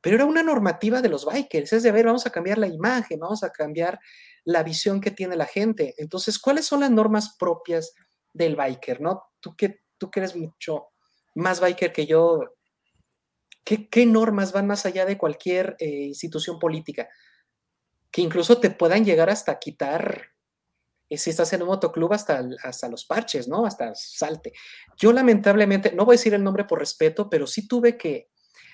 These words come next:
que sacar a un chico del motoclub Viajeros en el Tiempo,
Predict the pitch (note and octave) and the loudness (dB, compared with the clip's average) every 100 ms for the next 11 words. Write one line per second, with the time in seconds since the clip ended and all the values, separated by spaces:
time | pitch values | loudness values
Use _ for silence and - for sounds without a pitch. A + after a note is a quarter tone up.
0 | _ - D#3+ D#3+ E3+ F#3+ G3+ G3 G3 - | _ -6 -2 -2 -2 -2 0 -2 -6 -4
1 | G3+ E3 C#3+ D3 - D#3 - D#3+ F#3+ - | -2 0 -2 -6 -8 -8 -4 -4 -6 -10
2 | _ _ _ _ _ D3 - A3 A3 E3 | _ _ _ _ _ -4 2 2 2 -2
3 | D#3 F3+ F3+ A3 A#3 _ | -2 -4 -2 -2 -4 _